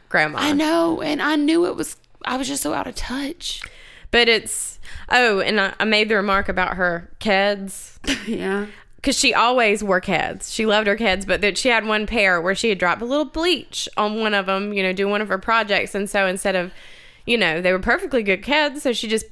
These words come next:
Speaker 1: hand-painted little flowers on the toes of 'em.
Speaker 2: Oh, that's adorable.
Speaker 1: And then, so when we were getting ready,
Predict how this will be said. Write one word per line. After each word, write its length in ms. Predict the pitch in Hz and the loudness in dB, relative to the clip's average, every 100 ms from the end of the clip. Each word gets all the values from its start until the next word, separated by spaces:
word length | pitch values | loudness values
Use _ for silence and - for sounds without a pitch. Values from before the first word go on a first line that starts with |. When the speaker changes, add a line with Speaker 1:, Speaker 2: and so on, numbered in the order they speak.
| 214 | -4
Speaker 1:
hand-painted 600 | 226 220 226 220 196 185 | 0 0 2 0 0 0
little 160 | 185 | -2
flowers 480 | 190 190 190 185 190 | -2 -2 0 0 -2
on 100 | 180 | -4
the 80 | 170 | -6
toes 300 | - 190 - - | -6 -6 -4 -4
of 160 | - | -4
'em. 120 | - 208 | -6 -4
Speaker 2:
Oh, 40 | |
that's 220 | 196 196 | -6 -4
adorable. 580 | 185 165 131 143 87 185 180 | -4 -2 -2 -4 -4 -4 0
Speaker 1:
And 240 | 233 226 | 0 4
then, 480 | 226 220 208 202 - - | 2 2 0 -4 -8 -10
so 640 | - 240 214 208 196 190 - - - - | 0 2 4 4 2 -2 -6 -18 -20 -2
when 180 | 233 233 | 2 4
we 140 | 233 | 4
were 340 | 240 226 208 202 | 4 4 4 2
getting 320 | 208 220 208 | 2 2 2
ready, 540 | 196 220 214 208 196 | 2 2 2 0 -4